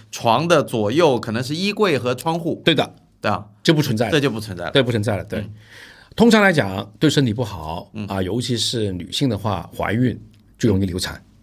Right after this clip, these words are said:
Speaker 1: 啊。
Speaker 2: 啊，这是，这个是洗手间冲床，啊。
Speaker 1: 这么严重？
Speaker 2: 对，第二个的话呢，呃，就是，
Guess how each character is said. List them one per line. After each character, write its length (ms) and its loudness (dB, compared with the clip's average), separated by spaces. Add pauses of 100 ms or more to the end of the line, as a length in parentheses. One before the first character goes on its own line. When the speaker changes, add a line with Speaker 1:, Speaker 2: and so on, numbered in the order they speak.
(580)
Speaker 1:
啊。 540 -2
Speaker 2:
啊， 260 0
这 100 0
是， 160 2 (200)
这 100 -4
个 100 0
是 220 0
洗 140 -2
手 100 0
间 180 -2
冲 160 -6
床， 220 -6 (320)
啊。 160 -6
Speaker 1:
这 80 0
么 100 -2
严 220 -6
重？ 240 -18
Speaker 2:
对， 260 0 (120)
第 80 6
二 100 6
个 80 8
的 80 2
话 140 2
呢， 260 -4 (400)
呃， 360 -2
就 200 -2
是， 300 -4